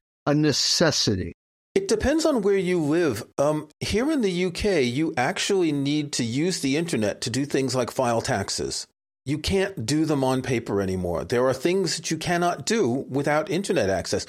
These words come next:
Speaker 2: which means that the government has to ensure that people in the most rural areas have internet access of some sort, whether,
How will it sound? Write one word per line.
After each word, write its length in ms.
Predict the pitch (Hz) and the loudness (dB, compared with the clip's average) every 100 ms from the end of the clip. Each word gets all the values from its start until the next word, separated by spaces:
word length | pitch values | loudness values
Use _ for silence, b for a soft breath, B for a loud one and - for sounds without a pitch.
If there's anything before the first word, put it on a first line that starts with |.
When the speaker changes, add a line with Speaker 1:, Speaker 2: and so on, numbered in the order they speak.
| B B | B B
Speaker 2:
which 220 | - 151 175 | -2 -2 2
means 280 | 208 208 - | 2 2 0
that 180 | 160 | 0
the 80 | - | -2
government 400 | 120 147 147 113 | 0 0 0 0
has 240 | 107 120 - | 0 -2 -2
to 280 | - 131 117 B _ - | -2 0 -2 B _ -4
ensure 380 | 147 143 - 277 | -2 0 0 2
that 140 | 156 110 | 0 -2
people 280 | 165 165 131 | -4 0 0
in 60 | |
the 60 | 120 | 2
most 220 | 127 - | 0 2
rural 320 | 127 120 113 | 0 2 4
areas 480 | 143 196 135 104 98 | 2 2 2 2 0
have 280 | 117 131 123 | -2 -2 0
internet 400 | 139 170 117 101 | -2 0 0 2
access 380 | 104 - 110 - | 0 0 -2 -2
of 100 | 98 | -2
some 220 | 156 175 | -2 -2
sort, 320 | - 104 101 | 0 0 0
whether, 360 | 104 131 117 | 0 2 2